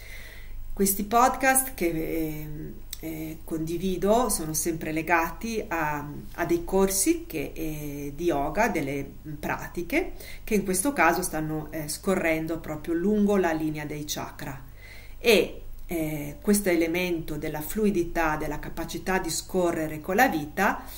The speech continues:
si, eh, abbina proprio alle qualità del secondo chakra, di Svadhisthana Chakra. Lì ci sono le possibilità di lavorare per imparare a fluire di più con la vita,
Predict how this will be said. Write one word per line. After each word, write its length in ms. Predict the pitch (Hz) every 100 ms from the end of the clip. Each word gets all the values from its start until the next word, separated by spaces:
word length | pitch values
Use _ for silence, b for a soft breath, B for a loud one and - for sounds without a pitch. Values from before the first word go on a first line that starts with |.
| B B
si, 520 | - - 247 190 -
eh, 580 | - 175 156 151 147 147 -
abbina 640 | 208 196 180 151 170 226
proprio 520 | - 123 127 185 196
alle 240 | 170 156 156
qualità 680 | 196 202 214 202 143 139 -
del 280 | 170 170 - -
secondo 580 | - 202 208 226 202 202
chakra, 560 | - 107 - 143 135 -
di 160 | 156
Svadhisthana 760 | 160 156 196 196 196 - 160 156
Chakra. 480 | - - - - 135 - B B B B
Lì 500 | 175 185 254 370 381
ci 180 | - -
sono 420 | 202 - 175 156 156
le 160 | -
possibilità 1000 | - 190 - 170 151 156 160 160 208 -
di 180 | 190 170
lavorare 760 | 160 156 165 151 139 143 170 208
per 200 | 202 160
imparare 800 | 160 135 156 170 180 190 208 -
a 120 | -
fluire 800 | 160 - 170 170 185 190 196 190 156
di 140 | 170
più 340 | - 151 151 - - -
con 180 | - 165
la 120 | 151
vita, 460 | 131 131 147 139